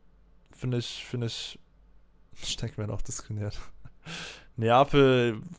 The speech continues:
hab ich mich zu wenig aus-, mit auseinandergesetzt. Ansonsten, ähm, super gern die ganze Welt. Also ich muss sagen, es zieht mich relativ wenig nach Afrika und auch relativ wenig nach Asien. Aber so Südamerika, Nordamerika, Mittelamerika, das sind schon Sachen,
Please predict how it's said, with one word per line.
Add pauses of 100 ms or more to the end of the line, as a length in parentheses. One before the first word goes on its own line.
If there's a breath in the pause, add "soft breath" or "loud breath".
(240)
hab
ich
mich
zu
wenig
aus-,
mit
auseinandergesetzt.
Ansonsten, (480 loud breath)
ähm, (240)
super
gern
die
ganze
Welt.
Also
ich
muss
sagen,
es
zieht
mich (160)
relativ
wenig
nach
Afrika
und
auch (220)
relativ
wenig
nach
Asien. (420 loud breath)
Aber
so
Südamerika,
Nordamerika,
Mittelamerika,
das
sind
schon
Sachen,